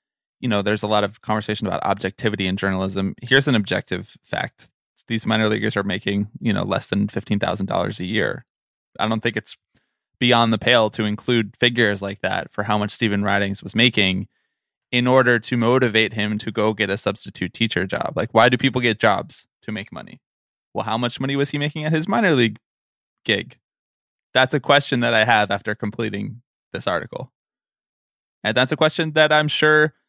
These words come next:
not every reader is thinking to listen, but is pertinent to this story. Like, he didn't just do it. He didn't say he went and got the job because he thought it would be fun.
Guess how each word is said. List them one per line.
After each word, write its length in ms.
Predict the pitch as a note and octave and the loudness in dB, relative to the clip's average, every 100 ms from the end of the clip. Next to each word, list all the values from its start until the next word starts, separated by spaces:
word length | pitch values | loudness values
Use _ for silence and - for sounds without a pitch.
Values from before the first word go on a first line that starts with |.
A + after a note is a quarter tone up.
| _ - | _ 0
not 200 | C#3+ D3+ | 2 4
every 260 | D3 C#3+ D3 | 4 2 2
reader 300 | B2+ D3+ C#3+ | 2 2 2
is 100 | B2 | 2
thinking 320 | - C3 A#2 | -2 -2 -4
to 120 | - | -4
listen, 520 | A2 D3 - G2 G2 - _ _ _ - | -2 -2 -2 -4 -4 -10 _ _ _ -4
but 180 | - - _ | -4 -4 _
is 180 | G3+ G#3+ | -2 -2
pertinent 460 | - A3 A#3 D3+ C3 | 2 2 4 2 -2
to 100 | E3+ | 0
this 140 | D#3 | 0
story. 500 | - G#3+ D#3 G2 B2+ - _ _ _ _ _ _ _ _ _ _ | 0 0 2 2 -4 -18 _ _ _ _ _ _ _ _ _ _
Like, 160 | C3 C3 | -2 0
he 100 | F3 | 2
didn't 220 | F#3+ F#3+ | 2 2
just 220 | D#3+ B2+ | 0 2
do 120 | C#3+ | 2
it. 80 | C#3+ | 4
He 80 | D3 | 4
didn't 220 | F3 E3+ | 2 2
say 160 | C#3 D3+ | 4 2
he 80 | B2 | 4
went 240 | B2+ G#2 | 2 2
and 100 | A#2 | 2
got 180 | A#2+ A#2 | 2 2
the 80 | G#2 | 0
job 300 | G2+ G#2+ G#2+ | 0 0 0
because 260 | A2 G#2+ | -4 -8
he 80 | G2+ | -8
thought 200 | - G#2 | -4 -4
it 60 | G#2 | -4
would 100 | G#2 | -8
be 100 | - | -18
fun. 380 | - - - | -16 -16 -16